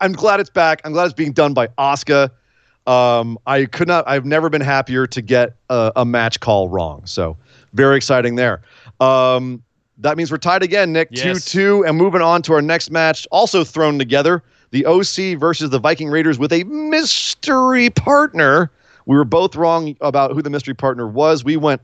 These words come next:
Speaker 1: obvious. I went Cedric Alexander. You went Ricochet.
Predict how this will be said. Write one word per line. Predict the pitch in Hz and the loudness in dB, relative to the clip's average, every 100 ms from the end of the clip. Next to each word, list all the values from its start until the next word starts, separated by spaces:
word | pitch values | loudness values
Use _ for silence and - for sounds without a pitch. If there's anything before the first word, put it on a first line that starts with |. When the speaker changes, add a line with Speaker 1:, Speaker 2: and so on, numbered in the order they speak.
| - | -4
Speaker 1:
obvious. | 151 175 131 113 117 - | 0 0 0 -2 -4 -2
I | 131 | -2
went | 143 127 | 0 -2
Cedric | 139 123 127 | -4 -2 0
Alexander. | 127 113 120 | 0 0 -4
You | 110 135 | -2 0
went | 123 | 0
Ricochet. | 98 - 143 160 151 147 | 0 -2 -2 2 2 2